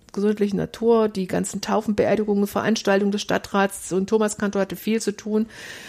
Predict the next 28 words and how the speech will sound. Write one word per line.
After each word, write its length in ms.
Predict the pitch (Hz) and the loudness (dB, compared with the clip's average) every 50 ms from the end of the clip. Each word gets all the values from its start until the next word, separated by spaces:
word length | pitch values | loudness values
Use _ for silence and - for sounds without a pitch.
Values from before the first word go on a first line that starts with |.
| - - - - - - | -18 -18 -18 -4 0 2
Äh, 140 | 202 190 - | 4 4 4
er 140 | - 220 220 | 4 2 2
ist 220 | 208 - - - | 2 0 -4 0
schon 220 | - 254 220 202 196 | 2 4 6 6 6
mit 140 | 202 202 - | 6 4 4
fünfundvierzig 640 | - 254 240 285 285 - - 233 233 - 196 190 | 4 4 4 4 4 4 4 4 4 2 0 0
Jahren 320 | 180 165 170 202 247 294 269 | 0 2 2 2 2 2 2
gestorben, 880 | 220 208 - - - - - 180 190 214 240 254 277 277 277 277 269 220 - _ _ - | 0 0 -2 -4 -2 -2 0 0 2 2 2 0 0 0 0 0 -2 -4 -6 _ _ -2
äh, 340 | - 208 208 208 208 208 196 - - _ | 0 2 4 4 4 4 2 0 -2 _
und 560 | - 214 214 208 208 208 202 202 208 - - - - - - - - - - - - _ _ _ _ | 4 4 6 6 6 6 4 2 0 -4 -10 -16 -18 -20 -20 -20 -20 -20 -20 -20 -20 _ _ _ _
er 160 | - 202 202 | 0 2 4
muss 360 | 208 208 233 294 - - - | 6 6 6 6 4 0 -2
auch 120 | - 202 - | -4 -4 -2
so 140 | - 226 208 | -2 0 0
bekannt 520 | 196 - - - - 262 381 466 - - | 0 0 0 0 0 0 0 -2 0 0
gewesen 340 | 202 185 185 196 220 214 220 | 2 4 4 4 4 4 2
sein 200 | 208 196 202 202 | 2 4 4 4
in 60 | 202 | 4
Mitteldeutschland, 600 | 220 233 240 220 - 208 208 208 - - 214 196 | 2 0 -2 -2 0 0 0 0 -2 -2 -2 -2
dass, 320 | 190 - - - - - - | -2 -2 -4 -6 -8 -8 -2
ähm, 460 | 180 190 202 196 190 190 180 180 190 | 0 2 2 2 2 2 0 0 0
Heinrich 300 | 202 214 214 196 196 - | 2 2 2 2 2 0
Schütz, 500 | - - 269 339 - - - - - - | 0 0 0 -2 -2 -4 -6 -6 -6 -4
äh, 200 | - 214 208 202 202 - | -2 0 0 -2 -2 -2
ihm 260 | - 214 214 214 - | 0 2 2 2 0
auch 160 | - 202 - | -2 -6 -8
einen 280 | - - 202 202 196 196 | -4 0 0 0 0 -2
Grabgesang, 840 | - - - 170 220 311 - - - 185 180 - 156 160 202 247 | -4 -6 -2 -2 -2 -2 -2 -4 -4 -4 -2 -2 -2 -2 -2 -2